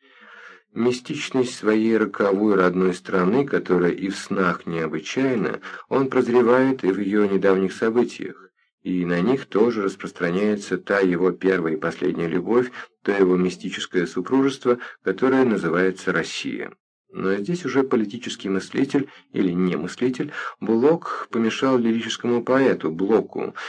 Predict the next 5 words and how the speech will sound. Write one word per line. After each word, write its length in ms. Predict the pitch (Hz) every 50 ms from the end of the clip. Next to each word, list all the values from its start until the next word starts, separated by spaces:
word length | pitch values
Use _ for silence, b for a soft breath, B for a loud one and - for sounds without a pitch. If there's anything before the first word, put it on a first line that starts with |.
| B B B
и 140 | - 101 95
его 220 | 95 95 101 98
поэма 420 | 101 104 98 101 98 95 98 98
Двенадцать 720 | 90 82 85 90 87 107 120 139 151 151 - - 90 78
глубоко 680 | 85 90 92 90 87 90 87 - - 123 131 143 143